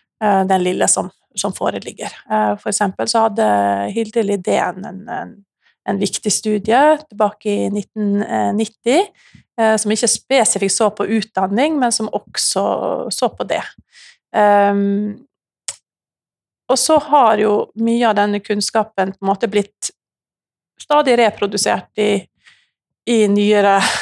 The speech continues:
<laughs> også artikler, for du refererer tilbake til det som, som eksisterer, ikke sant? Sånn at det har jo vært viktig, et av de viktige siktemålene for meg har jo vært å se på hvordan er situasjonen i dag, hvordan opplever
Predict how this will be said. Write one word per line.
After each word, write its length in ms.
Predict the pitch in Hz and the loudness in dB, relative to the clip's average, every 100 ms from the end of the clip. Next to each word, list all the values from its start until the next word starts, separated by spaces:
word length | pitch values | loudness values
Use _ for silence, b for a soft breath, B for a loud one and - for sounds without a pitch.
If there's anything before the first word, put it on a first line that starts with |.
| B 208 | B -4
<laughs> 440 | - - - 233 | -4 -10 -8 -6
også 180 | - 196 | 0 0
artikler, 320 | 196 220 277 302 | 0 -2 0 0
for 80 | 254 | 2
du 60 | |
refererer 460 | 226 226 254 233 208 | 2 0 2 2 2
tilbake 380 | 190 196 196 - | 0 0 0 -2
til 80 | 196 | 0
det 140 | 196 185 | 0 0
som, 300 | 180 190 202 | -6 -8 -8
som 240 | - 190 | -8 -6
eksisterer, 720 | 180 - 190 - 196 - 254 226 | -6 -4 -4 -2 -2 -2 -4 -8
ikke 160 | 190 214 | -8 -2
sant? 320 | 240 277 - b b b - | 0 0 -6 b b b -8
Sånn 160 | - 226 | -2 -2
at 100 | 226 | 2
det 60 | 214 | 2
har 80 | 220 | 4
jo 80 | 202 | 2
vært 160 | 190 | 0
viktig, 480 | 208 - - 226 202 190 190 190 - _ _ _ _ - | -4 -6 -2 0 2 2 0 -4 -12 _ _ _ _ -10
et 160 | 196 | -6
av 80 | 196 | -2
de 80 | 190 | -2
viktige 240 | 190 - | -2 0
siktemålene 640 | 202 185 - 208 185 202 175 | 0 -2 -2 -2 0 -4 -4
for 160 | 214 | -2
meg 240 | 208 190 202 | 0 2 2
har 140 | 247 | 2
jo 80 | 214 | 2
vært 240 | 208 - - | -2 -8 -8
å 140 | 190 | -4
se 240 | - 214 185 - - | 0 2 2 0 -2
på 100 | 185 180 _ _ _ _ _ _ _ _ | -2 -2 _ _ _ _ _ _ _ _
hvordan 400 | 214 220 190 190 | -2 0 0 0
er 40 | 190 | -4
situasjonen 680 | 190 - 196 220 196 185 190 220 - - _ - | -6 -6 -4 -2 -2 -4 -6 -10 -16 -20 _ -6
i 80 | 196 | -4
dag, 400 | 190 - 311 349 | 0 4 4 4
hvordan 320 | 254 226 214 | 0 -2 -2
opplever 480 | 208 _ 202 196 | -6 _ -4 0